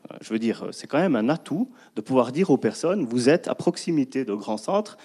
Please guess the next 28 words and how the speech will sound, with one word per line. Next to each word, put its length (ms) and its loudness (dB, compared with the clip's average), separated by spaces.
et 60 -2
profitez 600 -2
finalement, 600 -2
euh, 680 -8
ben, 180 -4
de 100 -8
tous 240 -2
les, 280 2
de 100 -6
tous 220 -4
les, 300 0
les 180 -2
avantages 520 4
d'une 180 2
ville, 320 -2
mais 100 2
avec 300 -4
aussi 180 -6
tous 100 -4
les 140 -2
avantages 560 -4
de, 160 -6
de 80 -4
l'accès 380 -2
à 120 -2
la 80 -8
forêt, 460 -6
enfin, 260 -14